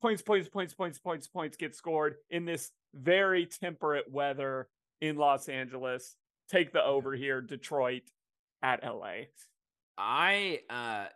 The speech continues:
Speaker 2: if there was a, if there was a wager to be had for, like, wackiest or, like, weirdest game, uh, give me this one.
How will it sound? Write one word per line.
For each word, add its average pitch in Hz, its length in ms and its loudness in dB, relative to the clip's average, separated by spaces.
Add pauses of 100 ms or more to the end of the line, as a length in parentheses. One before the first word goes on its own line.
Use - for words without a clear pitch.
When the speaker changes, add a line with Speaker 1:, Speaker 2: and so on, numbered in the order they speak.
Speaker 2:
if 131 200 -4
there 208 120 8
was 277 140 2
a, 139 200 2 (120)
if 131 80 -10
there 180 140 2
was 240 120 0
a 185 60 2
wager 120 480 -2
to 131 120 -12
be 135 140 -8
had 135 320 4
for, 147 100 -6
like, 113 180 -4 (680)
wackiest 147 880 4
or, 123 140 -4
like, 110 300 -2 (240)
weirdest 135 640 -2
game, 151 500 -4
uh, - 40 -10 (160)
give 151 140 0
me 156 100 -2
this 120 280 -6
one. 85 240 -16